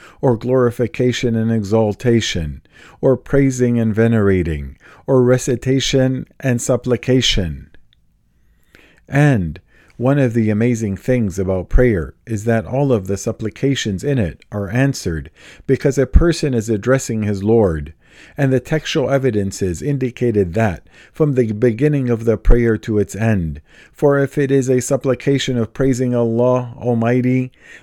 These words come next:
the one praying is given the greatest reward. And if it is a supplication of requesting, he is given what he requested. And right after the person praying utters the opening takbir,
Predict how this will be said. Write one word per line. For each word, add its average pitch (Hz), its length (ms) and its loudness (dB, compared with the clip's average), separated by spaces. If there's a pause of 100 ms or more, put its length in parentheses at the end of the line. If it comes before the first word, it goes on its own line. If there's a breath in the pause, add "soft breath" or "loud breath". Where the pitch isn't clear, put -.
the 120 120 6
one 120 260 0
praying 127 680 0
is 117 180 0
given 123 380 0
the 113 140 2
greatest 110 460 2
reward. 104 600 2 (360 loud breath)
And 135 160 0
if 139 160 0
it 139 100 2
is 127 120 0
a 127 100 -2
supplication 131 840 -2
of 104 140 -4
requesting, 139 800 -2 (260 loud breath)
he 135 180 2
is 113 200 2
given 135 420 0
what 113 260 -4
he 123 220 -4
requested. 110 840 -4 (500 soft breath)
And 139 260 -2
right 139 240 -2
after 135 380 -2
the 117 100 2
person 104 760 0 (300)
praying 110 580 0
utters 123 440 -2
the 107 180 -2
opening 120 420 2
takbir, 107 680 -2